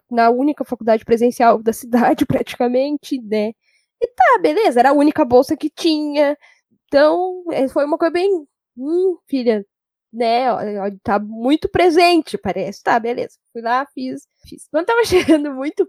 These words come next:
perto de terminar, eu resolvi bloquear e parar. Eu não me arrependo, eu me arre-, eu podia ter ido mais um semestre, talvez, e deixado o último pra trás, enfim. Ah, mas eu não me arrependo. Aí eu parei, fiquei um ano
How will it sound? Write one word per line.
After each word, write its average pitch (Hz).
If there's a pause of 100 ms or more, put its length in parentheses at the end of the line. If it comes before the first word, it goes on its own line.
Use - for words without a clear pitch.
perto 233
de 208
terminar, 277
eu 370 (380)
resolvi 480
bloquear 277
e 302
parar. 339 (520)
Eu 523
não 523
me 523
arrependo, 330
eu 277
me 294
arre-, 330
eu 294
podia 359
ter 415
ido 339
mais 302
um 311
semestre, 254
talvez, 196 (340)
e 226
deixado 202
o 202
último 208
pra 170
trás, 208
enfim. 185 (540)
Ah, 254
mas 285 (240)
eu 320
não 359
me 359
arrependo. 277
Aí 359
eu 392
parei, 392
fiquei 302
um 285
ano 269